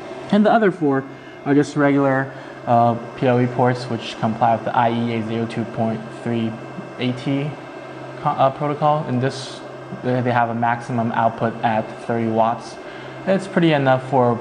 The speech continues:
pl-, most of the I P devices, except for the large, massive machines. So, and also, these are, once they're connected, you know, they can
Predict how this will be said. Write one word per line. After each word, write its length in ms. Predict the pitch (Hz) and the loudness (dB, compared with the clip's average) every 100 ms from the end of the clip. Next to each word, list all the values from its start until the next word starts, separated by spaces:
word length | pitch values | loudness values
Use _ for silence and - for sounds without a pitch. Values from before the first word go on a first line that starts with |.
| - | -4
pl-, 180 | - 139 - - | -4 -4 -4 -10
most 340 | 156 139 139 - | 0 2 2 0
of 100 | 120 | 2
the 100 | 117 | 4
I 280 | 110 107 107 | 4 4 2
P 120 | 117 | -2
devices, 540 | 107 107 107 - 107 110 - - - - | 0 2 0 -2 -8 -8 -12 -12 -12 -10
except 320 | 123 - 123 | -6 0 0
for 80 | 123 | 0
the 80 | 110 | -2
large, 400 | 104 110 110 110 | 0 2 2 2
massive 480 | 113 113 107 113 104 | 0 0 0 -4 -4
machines. 720 | 107 - 110 107 107 107 - - - - - - - - - - - - - - - - | -4 -4 -4 -2 -2 -4 -8 -12 -12 -12 -12 -12 -12 -12 -12 -12 -10 -10 -10 -10 -10 -10
So, 420 | - 214 175 170 165 - | 0 4 6 4 0 -2
and 200 | 151 156 | 2 4
also, 500 | 160 165 147 131 139 - - - - - - - - | 4 4 4 4 2 -4 -14 -14 -14 -14 -14 -12 -2
these 400 | 135 131 127 135 | 4 6 4 2
are, 400 | 127 120 120 120 - - - - - | 4 4 4 0 -8 -10 -10 -10 0
once 260 | 135 131 - | 2 2 2
they're 160 | 131 123 | 2 2
connected, 540 | 127 139 143 151 143 | 2 2 2 2 0
you 80 | 131 | 2
know, 180 | 117 113 | 0 0
they 140 | 110 | -2
can 220 | 113 110 | -4 -6